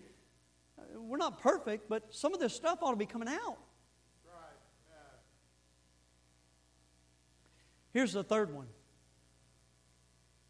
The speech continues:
I have a love for the brethren. Where do you get that from? Well, First John three fourteen says this.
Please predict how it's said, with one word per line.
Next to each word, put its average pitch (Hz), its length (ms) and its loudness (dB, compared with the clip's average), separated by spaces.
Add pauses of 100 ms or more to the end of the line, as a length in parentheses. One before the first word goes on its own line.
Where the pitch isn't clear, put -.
(580)
I 208 80 4
have 208 120 2
a 160 40 -4
love 180 300 0
for 175 100 -6
the 147 80 -8
brethren. 139 400 -6 (1900)
Where 202 100 -4
do 180 60 2
you - 20 2
get 160 140 -2
that 202 180 8
from? 127 200 -8
Well, 202 240 2 (320)
First 185 240 -2
John 196 240 2
three 202 180 -2
fourteen 208 460 -4
says 180 320 -4
this. 208 340 -4